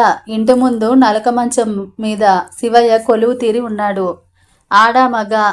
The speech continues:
ఆబాల గోపాలం చుట్టూ చేరి కూర్చొని ఉన్నారు.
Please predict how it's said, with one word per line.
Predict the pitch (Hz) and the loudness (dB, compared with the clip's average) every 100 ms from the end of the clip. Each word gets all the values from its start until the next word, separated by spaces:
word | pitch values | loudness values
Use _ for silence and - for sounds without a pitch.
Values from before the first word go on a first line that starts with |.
| - 208 | -4 -2
ఆబాల | 226 226 254 254 | 0 4 6 6
గోపాలం | 233 220 220 226 233 240 | 2 0 0 0 0 -4
చుట్టూ | 233 - 254 | -8 -6 -6
చేరి | 247 233 240 262 | -2 -2 -2 -4
కూర్చొని | 233 220 240 226 | -4 -4 -4 -4
ఉన్నారు. | 220 208 202 196 185 | -8 -6 -4 -4 -6